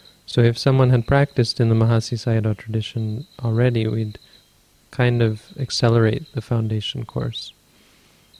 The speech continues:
But if anyone ha-, i-, i-, if someone hasn't practiced in, in the school that we follow, um, of Ajahn Tong, then we'll put them through some sort of foundation course, but we might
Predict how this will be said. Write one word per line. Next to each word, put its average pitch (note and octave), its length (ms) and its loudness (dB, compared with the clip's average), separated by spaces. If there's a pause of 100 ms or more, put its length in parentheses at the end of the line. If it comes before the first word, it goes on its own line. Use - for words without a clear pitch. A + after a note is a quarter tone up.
(480)
But A#2 160 2
if A2+ 160 2
anyone C3+ 300 4
ha-, B2+ 160 -2
i-, C3+ 180 0
i-, D3 140 -4
if - 260 -4
someone C#3 300 2
hasn't C#3 340 0
practiced B2 580 -2
in, A2 420 -2 (260)
in A2 320 -4
the A2 540 -2 (160)
school A#2 560 2
that A2+ 180 -2 (960)
we A#2 120 0
follow, A2 440 2
um, C3 380 -8 (360)
of B2 140 -2
Ajahn A2 480 -2
Tong, A#2+ 380 -2 (800)
then G#2+ 400 0
we'll A2 180 2
put - 300 -4
them A2+ 160 0
through A2+ 180 -4
some A#2+ 320 -2
sort A2+ 320 0
of G#2+ 160 0
foundation A2 880 -6
course, A2 400 -4
but - 160 -6
we A#2 120 -2
might A2 240 -4